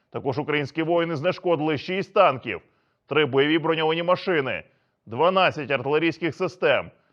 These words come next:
три реактивні системи залпового вогню, дев'яносто безпілотників оперативно-тактичного рівня,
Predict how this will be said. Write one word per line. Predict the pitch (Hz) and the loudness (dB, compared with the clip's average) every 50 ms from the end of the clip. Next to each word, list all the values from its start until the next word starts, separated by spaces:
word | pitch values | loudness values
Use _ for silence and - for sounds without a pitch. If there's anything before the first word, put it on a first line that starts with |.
| _ _ _ _ - | _ _ _ _ -8
три | - 175 190 175 151 | -2 0 4 4 4
реактивні | 147 147 147 135 - 160 156 151 147 127 | 4 4 2 2 0 -4 -4 -4 -4 -6
системи | - 156 131 - 180 180 175 165 151 | -6 -8 -6 0 2 2 2 2 0
залпового | 123 131 143 147 135 - 156 156 151 143 | 0 2 2 2 2 0 -2 -2 -2 0
вогню, | 143 156 151 147 165 147 120 95 76 - _ _ _ _ _ _ _ - | 0 0 -2 -2 -2 -6 -6 -6 -8 -12 _ _ _ _ _ _ _ -2
дев'яносто | 113 143 165 180 196 202 190 180 147 - - 170 | -2 0 2 2 2 2 4 2 0 0 -2 0
безпілотників | 139 151 143 - 185 190 196 196 175 151 151 131 - 147 139 | 0 0 -2 0 0 2 2 2 2 0 -4 -4 0 2 2
оперативно-тактичного | 135 110 147 139 147 - 196 190 175 160 139 143 135 - 151 139 - - 139 135 135 165 | 2 2 2 0 0 2 0 0 0 0 -2 -2 -4 -4 -4 -6 -6 -6 -6 -4 -2 0
рівня, | 165 156 143 127 120 110 92 80 - | 0 0 0 -2 -4 -6 -6 -8 -10